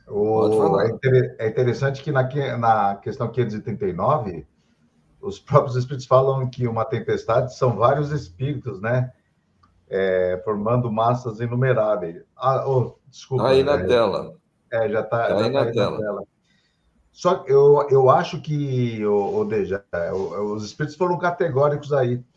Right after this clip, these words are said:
Speaker 1: Mas como o Henri mesmo falou, lá na Gênesis o Kardec coloca como uma hipótese.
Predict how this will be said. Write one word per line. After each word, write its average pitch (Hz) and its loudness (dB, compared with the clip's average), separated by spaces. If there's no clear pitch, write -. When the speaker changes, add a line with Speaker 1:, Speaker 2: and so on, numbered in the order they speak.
Speaker 1:
Mas 127 2
como 180 2
o 156 4
Henri 147 0
mesmo 135 -2
falou, 123 2
lá 180 2
na 165 0
Gênesis 156 -4
o 202 -2
Kardec 175 -2
coloca 185 -2
como 185 -12
uma 202 -8
hipótese. 156 -8